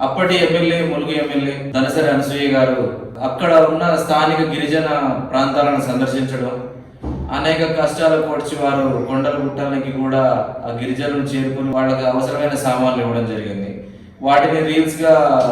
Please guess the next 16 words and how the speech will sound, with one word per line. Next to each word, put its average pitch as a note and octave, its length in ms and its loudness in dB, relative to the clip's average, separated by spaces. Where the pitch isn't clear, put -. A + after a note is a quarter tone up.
చిత్రీకరించి C#3 880 -4
పబ్లిసిటీని D#3+ 600 2
కూడా D3 140 0
పొందడం B2+ 420 0
జరిగింది. G#2+ 440 -4
ఈ D3 80 -4
రెండింటిని F#3+ 560 0
ఎందుకు F3+ 200 0
నేను F3+ 140 -2
చెప్తున్నానంటే, D#3 1160 -2
గతంలో G3+ 320 4
ప్రజల్ని G#3 480 4
కలవడానికి F3+ 720 2
అనసూయ E3 380 0
గారు D#3 320 4
వెళ్ళారు. B2+ 540 2